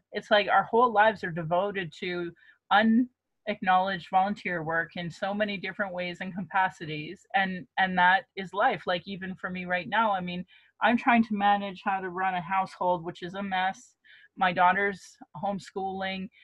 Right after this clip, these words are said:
you know, my forums, my podcast, my, um,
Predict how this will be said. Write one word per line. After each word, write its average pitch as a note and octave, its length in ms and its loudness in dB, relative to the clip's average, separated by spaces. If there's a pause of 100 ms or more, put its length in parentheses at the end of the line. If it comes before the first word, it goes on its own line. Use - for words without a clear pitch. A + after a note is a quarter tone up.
(180)
you F#3+ 120 -4
know, F3+ 320 4
my D#3+ 200 2 (120)
forums, F#3+ 500 0
my D3+ 160 -2 (100)
podcast, F#3 580 0 (100)
my, D#3+ 520 -4
um, D#3 480 -2